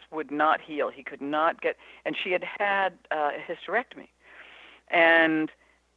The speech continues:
he's working on her pelvis. You know, they're, they're doing a session, she's dialoguing, and all of a sudden she reaches over, grabs her purse beside the table, and smacks him with it. And says, <laughs> "That's for that doctor when he told me that my, my uterus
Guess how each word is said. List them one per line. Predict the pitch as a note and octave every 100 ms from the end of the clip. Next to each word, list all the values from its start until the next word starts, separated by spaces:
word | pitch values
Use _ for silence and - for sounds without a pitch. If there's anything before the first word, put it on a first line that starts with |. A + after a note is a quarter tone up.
| _ _ _
he's | - G3+ B3+ B3+
working | G3+ F#3 F3
on | D#3
her | D3
pelvis. | - C3 B2+ C#3+ D#3+
You | E3+
know, | D3
they're, | D3+ D3
they're | D3 D3+
doing | E3+ F3+ G3
a | F#3+
session, | D3+ D3+ D3 C#3
she's | C#3+
dialoguing, | F#3 A3 G#3+ E3
and | -
all | A3+
of | C#4+
a | D#4
sudden | F#3+ E3 D#3+ - - - -
she | - G3+
reaches | F3 G#3+ A#3+ G#3
over, | F3 D#3+
grabs | D3 D#3 G3 C4+ C4
her |
purse | A#3+ C#4+ G3+ - -
beside | F3 G3 F#3+
the | F3+
table, | - A3 F3+
and | D#3+ - - -
smacks | A3 D4+ G#4+
him | - C#3
with | B2
it. | - - _ - A4 F4+ -
And | F4+
says, | E5 - A4+ -
<laughs> | - -
"That's | C#4+ A4+ -
for | D4
that | C#4 C#4 C#4+ -
doctor | D4 G4 B3
when | F3+ F#3
he | F#3 B3+ E4+ -
told | D#4+ C4
me | B3 B3 - - -
that | G3
my, | G3 A3 A#3+ - -
my | G3+ A3 A3+
uterus | A3 F#3+ A#3+ A#3+ G#3